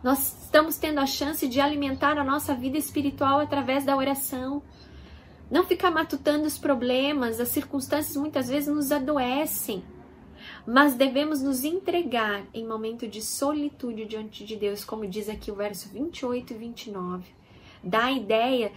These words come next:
de recolhimento. E esse momento nós devemos, de silêncio, nós devemos transformar um momento de encontro com Deus, um momento em que nós nos encontramos diante dele em oração.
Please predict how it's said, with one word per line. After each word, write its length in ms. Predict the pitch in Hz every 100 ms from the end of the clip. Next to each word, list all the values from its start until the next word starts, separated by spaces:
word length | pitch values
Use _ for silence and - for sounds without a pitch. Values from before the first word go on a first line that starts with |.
| - -
de 180 | 190 220
recolhimento. 1200 | 208 247 254 247 247 226 190 180 180 175 - - - - - - - - - - - - - -
E 160 | 226 254
esse 200 | - 330
momento 480 | 277 247 254 294
nós 200 | 254 254
devemos, 680 | 247 254 254 262 254 240 -
de 140 | 208 247
silêncio, 680 | - 254 233 262 302 - 233
nós 180 | 247
devemos 380 | 247 240 254 254
transformar 960 | - 311 - - 262 226 226 247 277 269 - - - - -
um 100 | 247
momento 420 | 269 262 262 294 269
de 180 | -
encontro 580 | 277 262 - 269 330 302
com 260 | - 302 294
Deus, 720 | 214 220 240 - - - - - - - - - -
um 80 | 226
momento 480 | 254 262 269 302 294
em 100 | 285
que 220 | 269 -
nós 380 | 262 269 285 269
nos 200 | 277 269
encontramos 720 | 277 269 277 262 285 302 277
diante 340 | 247 277 285 247
dele 460 | 233 233 247 247 -
em 260 | 254 277 254
oração. 680 | 254 262 - - 202 190